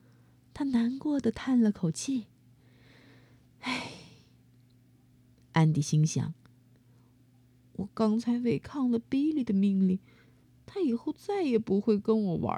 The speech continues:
了。”“咻咻，嘿，想和我一起玩吗，安迪？”这时，从门前经过的比利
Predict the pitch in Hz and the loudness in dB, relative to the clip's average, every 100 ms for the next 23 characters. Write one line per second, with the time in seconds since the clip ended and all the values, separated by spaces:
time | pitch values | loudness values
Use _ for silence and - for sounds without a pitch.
0 | - - - - _ _ _ _ _ _ | -4 -4 -6 -10 _ _ _ _ _ _
1 | _ _ _ _ _ _ _ - 571 640 | _ _ _ _ _ _ _ 0 2 2
2 | 762 679 571 480 403 294 277 440 640 605 | 0 0 2 8 8 8 4 8 10 12
3 | 415 277 202 196 - - - - 339 403 | 12 12 6 2 -4 -20 -14 10 10 12
4 | 466 440 453 415 349 311 339 440 466 330 | 12 12 12 12 10 12 12 12 10 12
5 | 359 359 349 339 339 - _ _ _ _ | 8 8 6 6 4 -2 _ _ _ _
6 | _ _ _ _ - 392 359 - 254 262 | _ _ _ _ 0 2 2 0 -2 -2
7 | _ _ _ - 320 311 349 349 320 349 | _ _ _ -8 -2 0 0 0 0 0
8 | 349 349 277 320 359 320 220 | 0 0 2 6 6 8 4